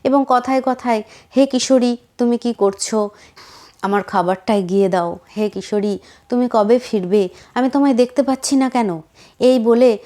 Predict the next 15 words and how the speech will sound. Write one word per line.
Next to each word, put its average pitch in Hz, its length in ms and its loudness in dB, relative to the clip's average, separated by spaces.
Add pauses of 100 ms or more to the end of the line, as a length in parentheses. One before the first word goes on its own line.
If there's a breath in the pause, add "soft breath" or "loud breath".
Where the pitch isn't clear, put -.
(140 loud breath)
মাঝে 233 280 -2
মাঝেই 277 320 0
সে 277 180 -4
কাঁদতো, 208 500 0
চিৎকার 208 420 -4
করত। 170 440 -10 (760 soft breath)
তো 254 80 2
আমাদের 233 480 4 (320 soft breath)
বৃন্দাবনে 220 800 0
শ্রী 262 300 -2 (100)
বরসানেওয়ালি 226 840 0
রাধারানী, 214 680 -2 (440 loud breath)
তিনি 254 200 -2
তো 269 100 -2
ভীষণ 247 560 -2